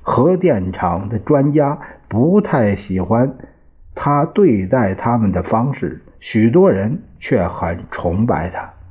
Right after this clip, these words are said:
而且很少有人对他的专业程度提出质疑。求知若渴的他们相信，加特洛夫知道关于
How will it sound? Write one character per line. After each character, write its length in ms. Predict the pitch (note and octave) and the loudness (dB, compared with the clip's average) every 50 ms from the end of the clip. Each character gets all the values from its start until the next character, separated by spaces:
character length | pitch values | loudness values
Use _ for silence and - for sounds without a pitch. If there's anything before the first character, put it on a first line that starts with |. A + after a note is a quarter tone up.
| - - - - - - - | -20 -20 -20 -20 -20 -18 -6
而 220 | - - A#2+ C3+ D3 | -2 0 2 2 0
且 160 | D3 - A2 | 0 -2 -4
很 480 | G2 - - - A2+ A#2+ E3 G3 G#3 G3 | -6 -6 -6 -4 -2 0 0 0 0 0
少 240 | - A2 F#2+ G2 G2+ | 0 -2 -2 -2 -2
有 260 | G#2 G#2+ G2+ F#2 F#2 | -2 -2 -2 -2 -2
人 240 | F2+ F#2+ G#2 B2 C#3 | -2 0 0 0 2
对 200 | C3 E3+ C#3 G#2 | 2 2 0 0
他 160 | F2+ - A2 | 0 -2 -2
的 120 | G2 G#2+ G#2 | -2 -2 -4
专 320 | - - D#3 D3+ F#3 F#3 | -2 0 0 2 2 2
业 220 | E3+ C#3 G2 E2+ E2+ | 2 2 0 0 -2
程 420 | - - E2 E2+ F2+ G#2+ D3+ E3+ | -6 -6 -4 -2 0 0 0 2
度 280 | E3 F3+ C3 F#2 E2 - - - - _ - - | 2 2 0 0 -4 -10 -16 -20 -20 _ -20 -14
提 340 | - - G#2 A2+ C#3 D#3 | -2 2 4 4 4 4
出 240 | D3 - - A#2+ A#2 | 2 0 0 0 0
质 380 | A#2+ A#2+ - - A#2+ F#2 E2 D#2+ | 0 0 -2 -2 0 0 0 0
疑。 180 | E2+ E2+ F2 - _ - - - - - - - - | -2 -4 -8 -12 _ -20 -20 -20 -20 -20 -20 -20 -12
求 360 | - - - A#2 A#2 B2 D3 | -10 -2 0 2 2 4 2
知 260 | C#3+ C#3+ D3+ D3+ D3+ | 2 2 2 4 4
若 340 | D#3 E3 E3 D3 A#2+ G2 G2 | 6 6 6 6 4 2 0
渴 200 | F#2+ - G#2 F2 | -2 -2 -2 0
的 120 | F#2 G2+ G2+ | 0 0 0
他 160 | G#2 C3 C3 | 0 0 0
们 100 | B2+ A#2+ | 0 0
相 220 | - - B2+ C3 | 0 0 -2 -2
信， 320 | B2+ - F3 C#3+ G2 F#2 - - - - - | 0 0 0 0 0 -2 -8 -14 -18 -20 -10
加 240 | - - D3+ C#3+ D#3 | -2 2 2 2 4
特 140 | D3 - D3 | 2 2 2
洛 340 | D#3+ F#3 F#3 D3 A2 G#2 F#2 | 4 4 4 4 2 0 -4
夫 220 | - - G#2 A2 G#2+ - - | -4 -4 -4 -4 -4 -6 -4
知 420 | - E3 F3+ F#3 F#3 F#3 F3+ F3+ F3 | 0 4 6 6 6 6 6 4 4
道 440 | D#3 C3+ G2 E2 - - - - - - - - | 4 2 0 -2 -4 -10 -18 -20 -20 -20 -20 -6
关 240 | - - D#3 D#3 C#3+ | -2 0 2 2 2
于 260 | A2+ A2+ A#2+ - - | 2 2 0 -2 -4